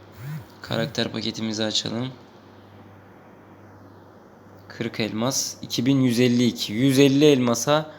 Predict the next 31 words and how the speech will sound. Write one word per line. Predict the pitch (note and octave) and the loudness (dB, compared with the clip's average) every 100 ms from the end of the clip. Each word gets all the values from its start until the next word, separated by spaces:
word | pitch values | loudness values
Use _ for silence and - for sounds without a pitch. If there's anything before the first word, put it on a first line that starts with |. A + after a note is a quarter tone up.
| - - - - C#3+ | -20 -20 -20 -10 -6
üç | C#3 - | -6 -4
yüz | C#3+ - | -6 -4
kırk, | C3+ - C3 | -4 -2 0
yüz | C#3 - | 0 0
kırk | - B2+ | -4 -6
zümrüt | B2 C3+ C#3 C#3 | 0 2 2 0
çıkarttık. | - - A2+ - A#2+ - | -2 0 -2 -2 -8 0
Çok | D#3+ D3+ - | 0 0 -2
güzel. | A#2 B2+ - - | 2 2 0 -10
İki | D3 - C3+ | -4 -2 0
bin | C#3+ D3 C#3+ | 0 0 -2
üç | D#3+ D#3+ - | -4 -4 -6
yüz | A#2 - | -6 -8
kırk | - F3 - | -4 -4 -2
zümrütümüz | C3 C#3 C3 B2+ D3 C3 A#2 | 0 2 2 2 2 4 4
var. | C3 B2 | 4 4
Bununla | D3+ E3 C3+ A#2 A#2+ | 4 4 4 4 4
bence | D3 D3 A2+ A#2 A2+ - - - - _ | 6 6 4 0 -2 -12 -20 -20 -20 _
altmış | E3 E3 F3+ E3+ D3+ | 2 2 -2 -4 -2
milyon | C3 B2+ B2 | -4 -4 -2
taraftarı | D#3 C#3 - D3+ | 0 0 0 -2
yaparız. | D3+ C3 B2 G2+ - - - _ _ _ - _ _ A2 | 0 0 -2 -6 -8 -14 -18 _ _ _ -20 _ _ -6
Yani | A2 | -4
iki, | A#2+ - D3+ C#3 - | -4 -2 0 -2 -6
iki | C3 - C#3+ | -2 2 4
bin | C#3+ | 4
üç | C#3+ - | 2 -2
yüz | C3 | -2
kırk | D#3+ C3+ | -2 2
zümrütle | C3 C#3 C3 - | 2 2 2 4
yaparız. | C#3+ B2+ C#3 B2+ C#3 - | 4 4 4 2 0 -8